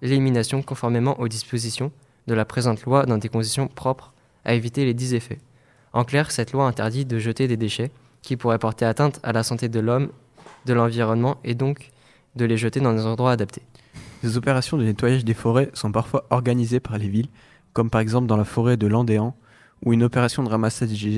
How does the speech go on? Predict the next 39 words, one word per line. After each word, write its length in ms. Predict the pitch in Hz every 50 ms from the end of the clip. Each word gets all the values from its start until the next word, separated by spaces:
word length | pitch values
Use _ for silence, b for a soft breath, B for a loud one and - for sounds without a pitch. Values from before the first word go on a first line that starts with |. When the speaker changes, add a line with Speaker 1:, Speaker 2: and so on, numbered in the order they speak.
| - -
Speaker 2:
des 140 | - 110 110
déchets 420 | 101 117 120 - - - 131 135 -
a 100 | 117 110
eu 100 | 107 104
lieu, 160 | 101 104 90 - - b b b b b b -
et 80 | 117
dont 140 | 110 135 135
le 80 | 127 120
résultat 400 | 120 113 120 113 - 147 143 -
est 80 | 113 104
désolant, 480 | 101 110 127 127 117 110 107 101 - - - -
puisqu'ils 340 | - 110 - - 117 110 110
ont 40 | 110
ramassé 400 | 110 113 113 110 - - 139 131
plus 140 | - 104
de 80 | 104 107
cent 240 | - - - - 147
kilos 280 | - - 135 135 135
de 60 | 117 110
déchets 380 | 113 110 - - - 131 135 -
en 80 | 113 104
deux 260 | 107 110 104 90 -
heures. 180 | - - - _ b b b b b b b b b b -
Des 100 | 117 113
déchets 260 | 123 117 - - 143
de 100 | 120 110
tout 160 | - - 117
genre, 300 | 113 120 127 139 - -
comme 160 | - 110 110
des 160 | 107 107 107
emballages, 500 | 113 110 110 110 107 107 110 113 117 - - -
des 120 | 104 107 104
canettes, 480 | - 107 110 110 123 131 - - - b b b b b
et 100 | - 113
même 160 | 131 139 131
un 60 | 113 -
téléviseur. 680 | - 139 131 127 120 110 107 98 95 98 - - _ _ b b b b b b b b
Je 100 | 104 110 120
rappelle, 300 | 123 123 - 147 147